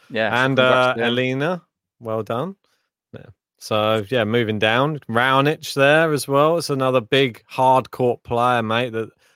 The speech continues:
Speaker 2: I'm sure a lot of these players
Speaker 1: Could have done
Speaker 2: will
Speaker 1: a
Speaker 2: be
Speaker 1: lot of
Speaker 2: happy.
Speaker 1: damage, Raonic.
Speaker 2: Yeah, I think that they'd be happy he's not there, to be <laughs> honest. A lot of those players, big serving. Garin, not that surprised he's not going.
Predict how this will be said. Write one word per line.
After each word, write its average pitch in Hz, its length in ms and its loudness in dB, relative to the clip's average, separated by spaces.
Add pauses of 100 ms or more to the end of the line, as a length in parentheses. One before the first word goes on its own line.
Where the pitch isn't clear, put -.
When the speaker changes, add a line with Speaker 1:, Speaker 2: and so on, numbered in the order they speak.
Speaker 2:
I'm 110 120 -6
sure 131 320 2
a 117 40 2
lot 117 200 -2
of 110 80 -4
these 113 160 -2
players 117 260 -2
Speaker 1:
Could 139 140 4
have 139 100 2
done - 0 -
Speaker 2:
will 139 60 2
Speaker 1:
a - 20 2
Speaker 2:
be 151 60 4
Speaker 1:
lot 139 140 6
of 113 40 -6
Speaker 2:
happy. 139 220 2
Speaker 1:
damage, - 340 -8
Raonic. 117 460 -4
Speaker 2:
Yeah, 113 140 -6 (200)
I 107 80 -10
think 113 240 -6
that 110 140 -4
they'd 113 180 -4
be 107 120 -4
happy 113 340 -4
he's 110 160 -2
not 120 220 0
there, 135 280 2
to - 120 -14
be 90 120 -4
<laughs> 113 220 -2
honest. 135 400 -2
A 123 60 2
lot 123 160 0
of 113 100 -2
those 110 240 2
players, 117 420 2 (300)
big 120 200 0
serving. 120 640 2 (640)
Garin, 147 680 0 (100)
not 143 260 -4 (100)
that 110 200 -6
surprised 110 580 -4
he's 107 180 -6
not 107 200 -8
going. 110 480 0